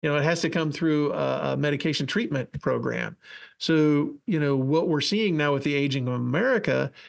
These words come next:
is we're having folks who have opioid use disorder break a hip and end up in a long-term care facility,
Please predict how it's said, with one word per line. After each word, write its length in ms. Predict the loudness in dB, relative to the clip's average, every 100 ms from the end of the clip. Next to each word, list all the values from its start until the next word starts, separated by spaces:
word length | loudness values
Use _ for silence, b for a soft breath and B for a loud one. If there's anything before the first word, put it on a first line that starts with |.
| B
is 320 | 0 2 2 2
we're 140 | 2
having 320 | 2 2 0
folks 540 | 0 2 2 0 -4 -4
who 500 | 0 0 2 0 0
have 400 | 0 0 0 0
opioid 460 | -2 0 0 0
use 200 | 0 -2
disorder 520 | -2 -2 0 2 0
break 260 | 2 2 2
a 60 | 0
hip 280 | 2 0
and 120 | 0 0
end 100 | 0
up 160 | 0
in 100 | 0
a 120 | 0
long-term 400 | 0 0 0 -2
care 180 | 0 0
facility, 640 | 0 -2 0 0 0 -2